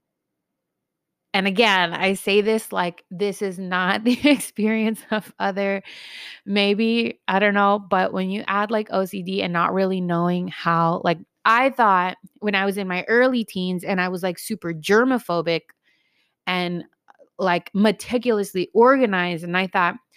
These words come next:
"Oh, th-, well, that's the only way that O C D shows up," because that's what I knew of it too. I'm like, "Yeah, well, yeah, I'm, I'm, I have obsessive compulsive disorder. Like, my whole closet is organized.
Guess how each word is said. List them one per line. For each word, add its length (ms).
"Oh, 180
th-, 200
well, 360
that's 300
the 160
only 320
way 240
that 280
O 120
C 240
D 480
shows 360
up," 180
because 220
that's 240
what 160
I 220
knew 160
of 120
it 140
too. 180
I'm 140
like, 200
"Yeah, 260
well, 260
yeah, 220
I'm, 320
I'm, 300
I 80
have 240
obsessive 460
compulsive 400
disorder. 440
Like, 240
my 80
whole 200
closet 360
is 160
organized. 640